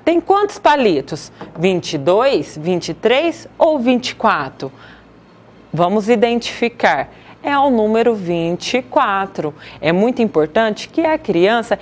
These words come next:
identifique esse número, que trabalhe a sequência do número com essa criança, para que quando chegar no número vinte e quatro, ela entenda que é o número dois e o número quatro. Quantos palitos João tem?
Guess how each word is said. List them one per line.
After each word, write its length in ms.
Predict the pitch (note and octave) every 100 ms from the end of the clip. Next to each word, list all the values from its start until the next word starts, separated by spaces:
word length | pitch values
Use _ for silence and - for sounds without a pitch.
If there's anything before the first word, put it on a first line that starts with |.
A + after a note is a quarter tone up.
| - -
identifique 1000 | D#4+ E4+ E4 D#4+ D#4 D4+ - D#4 E4+ -
esse 260 | C4 - G#3+
número, 480 | F#3 D#3+ D3 C#3+ C#3+ - -
que 100 | -
trabalhe 560 | - C#4+ A#3+ B3+ C#4 D4+
a 80 | B3+
sequência 520 | A3 F#3+ G3 F#3+ F3+
do 140 | D#3+
número 400 | E3 D#3+ D3+ D3
com 160 | D3 D3
essa 240 | D3 - E3
criança, 540 | A3+ A#3+ A#3 C4+ G#3 - - -
para 240 | C#4 D4
que 140 | D4+ C#4
quando 320 | - D#4+ F#4
chegar 360 | - B3+ A#3
no 100 | G#3+
número 300 | F#3+ F3 E3
vinte 240 | D#3 D#3 -
e 40 |
quatro, 440 | - E3 B3+ A#3+ G3 - -
ela 220 | A#3+ B3
entenda 500 | D4 D#4+ D4 B3 G#3
que 140 | F3+ E3
é 40 |
o 80 | D3
número 340 | D3 C#3+ C#3
dois 640 | C#3 C3+ D3 D#3+ A3+ C#4+ - -
e 140 | D4
o 100 | D4+
número 380 | C#4 B3 B3 D4
quatro. 640 | - E4+ C4 A#3 - A#3+ A#3 - - - - - - -
Quantos 400 | D#4 F4 F#4 F#4
palitos 560 | - B3+ A#3+ C#4+ B3+ A3
João 480 | B3 D#4+ D#4 D#4+ E4
tem? 500 | - F#3+ D#3 D3+